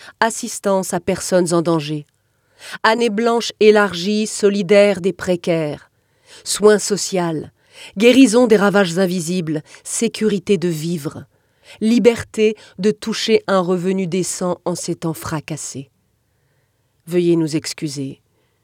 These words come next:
Il faut parler d'argent. Vous êtes bien ici. Allez à l'essentiel. De toutes vos papilles, dégustez la culture,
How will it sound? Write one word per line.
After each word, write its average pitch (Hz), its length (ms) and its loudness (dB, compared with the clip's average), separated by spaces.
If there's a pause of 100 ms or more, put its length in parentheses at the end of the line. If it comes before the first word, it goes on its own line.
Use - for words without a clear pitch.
(300)
Il 160 160 -8
faut - 320 -8
parler 143 340 -8
d'argent. 156 420 -10 (2000)
Vous 165 260 -2
êtes 190 340 -2
bien 156 480 -2 (360)
ici. 139 460 -10 (1000)
Allez 156 420 0
à 147 60 -4
l'essentiel. 143 840 -10 (1000)
De 220 160 -4
toutes - 360 -2
vos 180 140 0
papilles, 208 640 -4 (380)
dégustez 196 640 0
la 180 100 0
culture, 180 640 -6